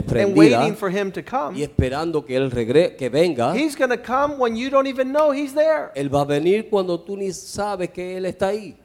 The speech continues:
Speaker 1: I believe
Speaker 2: Yo creo
Speaker 1: that God doesn't want us to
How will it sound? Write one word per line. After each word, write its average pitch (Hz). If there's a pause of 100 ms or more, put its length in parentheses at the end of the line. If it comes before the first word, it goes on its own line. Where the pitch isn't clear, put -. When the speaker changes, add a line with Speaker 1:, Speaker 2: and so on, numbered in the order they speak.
(160)
Speaker 1:
I 294
believe 190 (120)
Speaker 2:
Yo 165
creo 107
Speaker 1:
that 226
God 254
doesn't 240
want 240
us 202
to 196